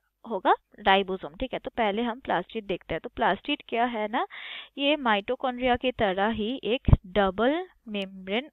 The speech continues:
ऑर्गेनेल होता है, ठीक है। डबल मेम्ब्रेन ऑर्गेनेल होता है और इसका, अ, जो साइज, अम, सॉरी, कलर और पिगमेंट के बेसिस पे ये तीनों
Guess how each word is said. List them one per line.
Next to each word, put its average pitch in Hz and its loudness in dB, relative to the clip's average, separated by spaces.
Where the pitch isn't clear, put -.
ऑर्गेनेल 190 -4
होता 240 2
है, 160 -8
ठीक 233 -6
है। 233 2
डबल 202 0
मेम्ब्रेन 190 -4
ऑर्गेनेल 196 -4
होता 269 2
है 285 4
और 285 2
इसका, 311 4
अ, 240 -2
जो 233 -2
साइज, 233 4
अम, 214 -4
सॉरी, 254 0
कलर 233 4
और 302 2
पिगमेंट 233 -4
के 277 -4
बेसिस 226 -6
पे 285 0
ये 233 -2
तीनों 277 -4